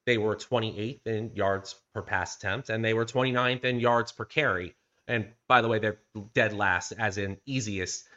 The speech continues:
in adjusted fantasy points allowed to opposing defenses. So right there, we're playing the Cincinnati Bengals. But the <laughs> fact that they're so beat up,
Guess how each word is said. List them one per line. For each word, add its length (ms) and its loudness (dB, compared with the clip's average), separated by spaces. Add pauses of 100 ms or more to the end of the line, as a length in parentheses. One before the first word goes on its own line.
(120)
in 160 -2
adjusted 420 -2
fantasy 320 -2
points 280 -6
allowed 360 2
to 140 -2
opposing 760 -2
defenses. 580 -4
So 220 2
right 260 2
there, 360 6 (180)
we're 120 0
playing 340 4
the 40 -2
Cincinnati 560 0
Bengals. 400 -4
But 140 -4
the 80 -10
<laughs> 140 -8
fact 340 2 (380)
that 400 4
they're 320 6
so 500 4
beat 240 2
up, 260 0